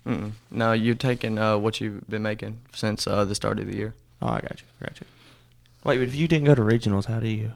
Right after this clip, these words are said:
Speaker 2: go to state?
Speaker 1: Because, uh, sculpting, uh, 'cause in regionals, they don't have a sculpting section. And, um, they have, uh, welding, like, you're just showing off what you can do at that, that, at the regionals.
Speaker 2: Oh, I got you.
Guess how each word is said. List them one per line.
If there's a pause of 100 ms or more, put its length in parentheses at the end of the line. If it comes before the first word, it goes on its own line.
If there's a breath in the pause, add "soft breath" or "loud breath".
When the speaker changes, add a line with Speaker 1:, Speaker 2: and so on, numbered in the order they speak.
(320)
Speaker 2:
go
to
state?
Speaker 1:
Because,
uh,
sculpting, (800 soft breath)
uh, (100)
'cause
in
regionals,
they
don't
have
a
sculpting
section. (280)
And,
um,
they
have, (180)
uh,
welding,
like,
you're
just
showing
off
what
you
can
do
at
that,
that,
at
the
regionals.
Speaker 2:
Oh,
I
got
you.